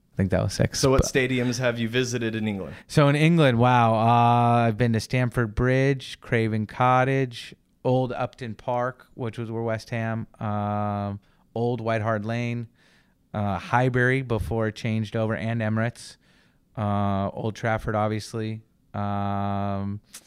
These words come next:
Speaker 1: Cardiff City, I can't remember the name of their, I can't remember the name of their stadium. Um, Liverpool, or, uh, Anfield, Goodison Park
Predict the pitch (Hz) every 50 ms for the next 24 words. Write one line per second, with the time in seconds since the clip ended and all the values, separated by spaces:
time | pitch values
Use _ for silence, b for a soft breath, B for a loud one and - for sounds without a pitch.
0 | B B B B B B B B B B B B B B B B B B B B
1 | _ _ - - 143 143 143 147 147 - - - - 156 151 151 165 175 151 127
2 | - - 156 139 - 131 131 131 131 127 127 123 123 120 123 123 123 123 123 120
3 | 110 104 117 120 120 120 120 120 120 - - - 117 - - 135 123 123 120 120
4 | 117 113 113 113 113 110 110 107 107 104 101 - - 117 104 104 101 104 104 107
5 | 107 107 - - _ _ - 107 104 104 101 104 101 101 101 101 101 101 101 101
6 | 101 101 101 98 - _ _ _ _ _ _ _ _ _ - - 113 120 123 117
7 | 123 117 - - 135 123 - - 123 117 113 110 110 107 107 107 - - - _
8 | 127 123 127 123 - - 131 123 120 120 117 117 113 113 - _ _ _ _ _
9 | _ _ _ _ _ _ - 127 123 117 110 - 131 117 107 - - 127 127 127
10 | 123 120 - -